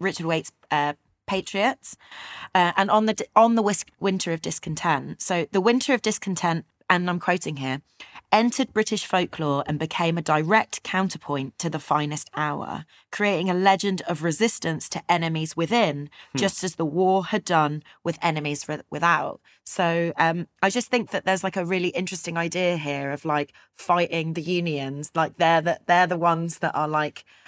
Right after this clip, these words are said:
Speaker 1: um, there was an interesting kind of, like, historical counterpoint here. So, like,
Speaker 2: Yeah.
Speaker 1: Britain was fighting its finest hour against, against the Nazis,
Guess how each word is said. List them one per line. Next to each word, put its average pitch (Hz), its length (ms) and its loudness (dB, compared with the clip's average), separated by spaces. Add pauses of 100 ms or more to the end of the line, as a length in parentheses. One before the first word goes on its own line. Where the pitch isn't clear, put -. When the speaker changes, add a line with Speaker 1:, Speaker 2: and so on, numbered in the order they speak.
(140)
Speaker 1:
um, 151 380 -2 (160)
there 196 100 2
was 208 120 2
an 226 80 0
interesting 220 420 -2
kind 175 200 -2
of, 165 80 -4
like, 165 200 0
historical 170 480 0
counterpoint 143 580 -6
here. 131 200 -10
So, 156 180 -4
like, 151 280 0
Speaker 2:
Yeah. 185 280 -6
Speaker 1:
Britain 180 300 2
was 170 200 0 (100)
fighting 165 440 0
its - 160 -4
finest 147 360 0
hour 139 520 0 (260)
against, 160 640 2
against 160 320 2
the 170 60 0
Nazis, 143 720 0